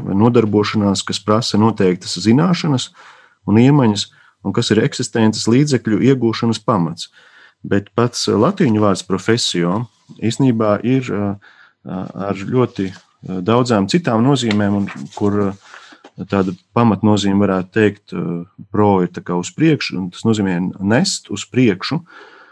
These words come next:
un kas dažreiz ir saistīta arī ar solījumu, ar, ar savas dzīves, eh, nu, pilnīgu pārvēršanu par kaut ko, nu,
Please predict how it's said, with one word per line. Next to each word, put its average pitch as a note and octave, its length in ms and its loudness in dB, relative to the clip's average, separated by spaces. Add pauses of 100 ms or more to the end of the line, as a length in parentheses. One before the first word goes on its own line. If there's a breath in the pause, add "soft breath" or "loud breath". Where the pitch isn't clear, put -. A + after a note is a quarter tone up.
(180 loud breath)
un A2 220 0 (100)
kas F#2+ 160 -2 (160)
dažreiz G#2+ 360 2
ir G2 80 0
saistīta G2+ 520 0
arī G2+ 240 2
ar F2+ 80 -4
solījumu, A#2 640 4
ar, F#2 100 -4 (100)
ar G2 60 -6
savas G2 360 0
dzīves, A2 440 2 (160)
eh, G2 120 -6 (200)
nu, A2 200 -8 (120)
pilnīgu G2+ 480 4
pārvēršanu F2+ 720 0
par E2+ 160 -12
kaut F2 240 -8
ko, F2 240 -4
nu, G#2 240 -8